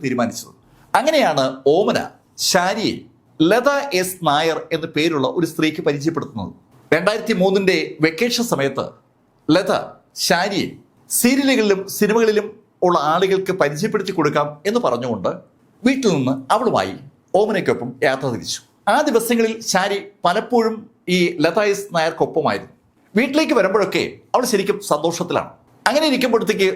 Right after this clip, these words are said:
സ്കൂൾ തുറന്നു. അവള് സ്കൂളിൽ പോയി തുടങ്ങി. പത്താം ക്ലാസ്സിലാണ് ആ സമയത്ത് പഠിക്കുന്നത്. ആ പഠന കാലഘട്ടത്തിൽ അവധി ദിവസങ്ങളിൽ ലതയ്ക്കൊപ്പം ഷാരി പിന്നെ യാത്ര ചെയ്തിരുന്നു. സിനിമകളിലും സീരിയലുകളിലും ചാൻസ് വാങ്ങിക്കാൻ വേണ്ടിയാണ് ആ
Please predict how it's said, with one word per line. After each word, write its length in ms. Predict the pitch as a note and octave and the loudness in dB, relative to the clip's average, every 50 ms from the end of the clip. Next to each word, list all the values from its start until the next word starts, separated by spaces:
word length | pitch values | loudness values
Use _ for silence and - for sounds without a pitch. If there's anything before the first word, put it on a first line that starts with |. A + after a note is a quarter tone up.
| F#3+ - | -2 -6
സ്കൂൾ 240 | - - - D#3+ G3 A3 G3+ | -8 0 0 2 2 4 2
തുറന്നു. 240 | A3 G#3+ G#3 A#3 C4+ C#4 C4+ - - _ _ _ _ _ _ _ F#3 | 2 2 2 0 -4 -4 -8 -12 -20 _ _ _ _ _ _ _ 0
അവള് 200 | G#3 A3+ G#3 F#3+ E3+ D#3 C3+ G2+ - - - - | 2 2 2 2 2 0 -2 -4 -8 -12 -14 -14
സ്കൂളിൽ 300 | - - - A#3 A#3+ A#3 A#3+ | -4 0 2 4 4 4 2
പോയി 140 | G3 F3 F3+ F3 | 2 0 2 2
തുടങ്ങി. 260 | F#3+ G3 G#3 G#3 B3 C4 - - - _ _ _ _ - | 2 0 0 0 -2 -6 -10 -14 -20 _ _ _ _ 0
പത്താം 200 | E3+ E3+ G#3 G#3+ | 0 0 0 0
ക്ലാസ്സിലാണ് 380 | A#3 A3+ A3+ - G#3 G3 G#3 G3 - | 0 -2 0 0 0 0 0 -2 -2
ആ 40 | F#3 F3 F#3 | -2 -2 0
സമയത്ത് 220 | F3+ F#3 F3+ F3+ - | -2 -2 -2 -2 -2
പഠിക്കുന്നത്. 400 | D3 D3 C#3+ E3+ D3+ B2 F#2+ F2 - - _ _ _ _ _ _ G#3+ A#3 | -2 -2 -2 -4 -6 -6 -8 -10 -14 -20 _ _ _ _ _ _ 0 2
ആ 20 | C4+ D4 D4 - - - - _ _ _ _ _ _ | 2 0 -2 -4 -6 -10 -16 _ _ _ _ _ _
പഠന 220 | F#3 F#3 F#3 A3 C4 B3+ - | 2 2 2 0 0 0 0
കാലഘട്ടത്തിൽ 520 | F3+ D#3+ E3+ F3 F#3 E3+ F3 E3 - G3 G#3+ G#3+ - - _ _ _ _ _ - F#3 | 0 0 2 0 0 0 0 0 0 -2 -4 -6 -8 -14 _ _ _ _ _ -2 0
അവധി 200 | G#3+ D4+ D#4 D4+ | 0 0 0 0
ദിവസങ്ങളിൽ 420 | A#3+ F3 E3 - F#3 E3 D#3 A#2 - - - - _ _ _ _ _ - F#3+ | 0 0 0 0 0 0 0 0 -2 -4 -12 -20 _ _ _ _ _ 2 2
ലതയ്ക്കൊപ്പം 500 | A#3 A#3+ D4 - A#3+ F#3 - - C3+ G2 - - - _ _ - - | 2 2 2 0 0 0 0 -2 -2 -4 -6 -14 -20 _ _ -6 -2
ഷാരി 280 | - G#3 G3 G3 F3+ D3 C3+ - - - _ _ | 0 0 2 0 -2 -2 -4 -6 -10 -14 _ _
പിന്നെ 220 | - G3+ G3 G3+ G3 F#3+ F#3+ - B2+ C3 | -4 -2 -2 -2 -4 -4 -4 -2 0 0
യാത്ര 200 | C3+ C#3+ C#3 D#3+ D3+ | 0 0 -2 -2 -2
ചെയ്തിരുന്നു. 320 | C3+ A2+ G2+ F2 E2 D#2+ - - _ _ _ _ _ _ - - | -2 -2 -4 -6 -10 -14 -16 -20 _ _ _ _ _ _ -4 -2
സിനിമകളിലും 520 | - B3 A#3+ C#4 C#4+ C#4+ C#4 C#4 C4+ C#4 C#4 - - | 0 2 2 2 2 2 0 0 -2 -2 -4 -4 -4
സീരിയലുകളിലും 600 | G3+ F#3+ F#3+ A#3+ A3+ A#3+ A3+ A3+ A3+ A3+ A3+ A3+ - - - - - | -2 0 0 0 2 2 0 0 0 -2 -2 -2 -8 -18 -16 -4 -2
ചാൻസ് 360 | - F3+ F#3+ - C4 - - C4+ A#3+ | 0 0 0 -2 -4 -6 -2 0 0
വാങ്ങിക്കാൻ 360 | F3+ F3 F3+ G3 F#3+ G#3+ G#3 F#3 | 0 0 -2 -2 0 -2 -2 -2
വേണ്ടിയാണ് 320 | F#3 D#3+ D#3 C#3+ B2 A#2 G#2 - - - _ _ _ _ _ _ _ _ _ F#3 | -2 0 0 0 0 -2 -6 -10 -14 -20 _ _ _ _ _ _ _ _ _ 0
ആ 60 | F#3+ | 0